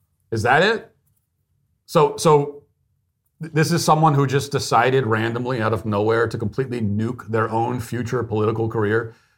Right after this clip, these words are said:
did some staffer decide to commit a, a suicide bombing of his own career? Because that seems very strange. Or wa-, or was it another member of Congress? And if so, who?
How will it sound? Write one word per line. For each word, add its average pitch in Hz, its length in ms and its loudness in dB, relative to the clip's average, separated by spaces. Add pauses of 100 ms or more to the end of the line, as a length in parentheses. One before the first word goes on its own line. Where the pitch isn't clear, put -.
(140)
did 127 80 -2
some 165 180 2
staffer 147 480 0
decide 127 380 0
to 127 80 -4
commit 123 240 -2
a, 117 140 -2
a 107 40 -4
suicide 135 720 0
bombing 123 380 0
of 120 80 0
his 107 160 0
own 113 240 -2
career? 120 480 -2 (1800)
Because 110 140 -2
that 170 160 4
seems 127 180 0
very 101 180 2
strange. 107 480 -6 (300)
Or 196 160 6
wa-, 233 280 0
or 220 440 4
was 220 240 4
it 254 100 2
another 190 380 4
member 160 320 0
of 113 140 -2
Congress? - 640 -2 (300)
And 190 100 4
if 254 80 -2
so, 226 500 2
who? - 380 -4